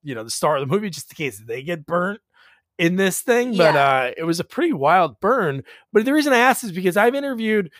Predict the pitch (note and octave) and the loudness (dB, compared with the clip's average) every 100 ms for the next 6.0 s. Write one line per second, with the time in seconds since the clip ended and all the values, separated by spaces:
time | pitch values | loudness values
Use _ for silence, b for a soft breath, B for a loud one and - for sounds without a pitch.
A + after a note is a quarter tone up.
0 | b _ - A3 A3 F#3 D#3+ - C#3+ E3 | b _ -4 2 2 4 2 0 -2 -2
1 | - G#3+ A#3 F3+ A3 A#3+ A#3 B3 B3+ A3+ | 0 0 0 2 2 2 0 -4 -6 -4
2 | - D3 C#3 b b - A#3+ D#4+ F4 E4 | 0 0 -2 b b 0 0 2 -2 -2
3 | C4+ D#3+ - - - C#3 E3 F3 E3 G3+ | 0 0 -4 -12 -4 -2 -2 -4 -2 -2
4 | G#3+ - - D#3+ B2 C3+ D#3 E3 E3+ F#3+ | -2 -8 -10 -10 -4 -2 -2 -2 -2 -2
5 | G3 - F#3 F#3+ - F#3+ G#3+ A3+ B3 C4+ | -4 -8 -6 -6 -6 -8 -6 -6 -6 -8